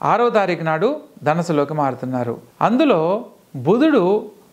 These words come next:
వక్రం చెంది ఈ నెలాఖరులో ఇరవై తొమ్మిదవ తారీఖు నాడు మకరంలోకి మారి తర్వాత ముప్పై ఒకటో తారీఖుకి మరలా ధనస్సులోకి రావడం జరుగుతుంది. అదేవిధంగా మకర రాశిలో శని సంచారము, మీనరాశిలో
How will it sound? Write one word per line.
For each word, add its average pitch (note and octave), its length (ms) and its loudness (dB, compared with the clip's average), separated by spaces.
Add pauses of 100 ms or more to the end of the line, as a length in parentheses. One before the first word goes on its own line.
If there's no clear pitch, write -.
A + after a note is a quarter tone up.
(120)
వక్రం A3 520 0
చెంది F3+ 240 2
ఈ D#3 320 -2
నెలాఖరులో E3 840 0 (160)
ఇరవై F3+ 340 0
తొమ్మిదవ F3 380 0
తారీఖు D3+ 340 0
నాడు D3 420 0 (340)
మకరంలోకి D#3 600 0
మారి F3 540 -2
తర్వాత F3 380 0
ముప్పై C#3+ 540 -2
ఒకటో G3 180 0
తారీఖుకి D3+ 500 -2
మరలా C#3+ 460 -2 (640)
ధనస్సులోకి C#3+ 520 -2
రావడం C3+ 320 -2
జరుగుతుంది. B2+ 580 -6 (320)
అదేవిధంగా D#3+ 680 0 (340)
మకర F3 240 0
రాశిలో E3+ 640 0 (640)
శని D#3 180 0
సంచారము, D#3+ 640 0 (460)
మీనరాశిలో G#3 760 0